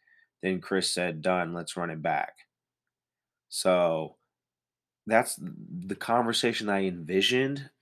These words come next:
Again, that's, I'm not saying that's what happened.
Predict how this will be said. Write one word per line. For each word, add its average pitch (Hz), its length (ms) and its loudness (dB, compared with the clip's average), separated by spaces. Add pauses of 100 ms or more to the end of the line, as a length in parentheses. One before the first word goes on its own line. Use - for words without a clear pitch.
Again, 90 520 -4
that's, 85 320 -8 (280)
I'm 98 140 -4
not 87 200 4
saying - 360 -4
that's - 260 -6
what - 140 -8
happened. - 680 -2